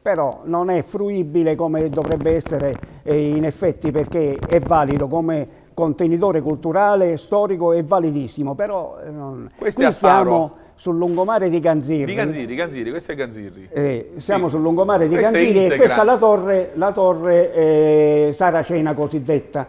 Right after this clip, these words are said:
Speaker 2: Bene.
Speaker 1: Ed è uguale, simile alla torre martello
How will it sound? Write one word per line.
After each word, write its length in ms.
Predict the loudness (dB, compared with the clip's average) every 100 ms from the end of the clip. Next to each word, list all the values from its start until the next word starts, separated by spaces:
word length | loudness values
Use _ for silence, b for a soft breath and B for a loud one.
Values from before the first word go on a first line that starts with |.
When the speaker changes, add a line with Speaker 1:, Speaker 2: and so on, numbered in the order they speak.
| B
Speaker 2:
Bene. 280 | -10 -10 -10 4
Speaker 1:
Ed 200 | 6 8
è 220 | 8 6
uguale, 720 | 2 4 6 6 6 2 0
simile 680 | -2 -4 0 4 6 4 2
alla 320 | -2 0 2
torre 280 | 2 2 2
martello 800 | 0 -2 0 0 0 0 -2